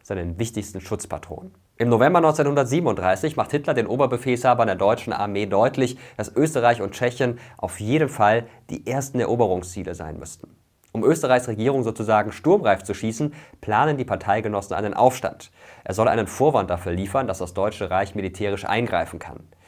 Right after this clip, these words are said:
Die Alternative ist, dass Kanzler Schuschnigg die Nazis an der Regierung beteiligt.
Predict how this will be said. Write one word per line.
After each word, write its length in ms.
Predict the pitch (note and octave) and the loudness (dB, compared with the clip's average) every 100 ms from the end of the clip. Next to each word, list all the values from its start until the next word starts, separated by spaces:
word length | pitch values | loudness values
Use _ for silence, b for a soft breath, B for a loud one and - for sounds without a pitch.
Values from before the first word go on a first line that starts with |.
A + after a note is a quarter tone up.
| b b b | b b b
Die 120 | - E2 | -2 0
Alternative 520 | G2+ F#2 F2 G3 E3+ | 2 -2 -2 -2 0
ist, 280 | F2+ D3 F3 | 4 2 2
dass 120 | - | -4
Kanzler 340 | A#2 A2+ F#2+ | -4 -2 -4
Schuschnigg 480 | - F3 F3 B2+ C3 | 0 -2 0 -2 -2
die 100 | A2+ | -4
Nazis 520 | G2+ A2+ C#3 B2+ B2+ | 0 0 0 -4 -4
an 180 | G#2+ B2 | -4 -2
der 120 | B2 | -2
Regierung 420 | A#2 G#2 G#2 G#2+ | -4 -4 -4 -4
beteiligt. 600 | G#2 G#2+ - D#3 D#2+ - | -4 -4 0 0 -2 -14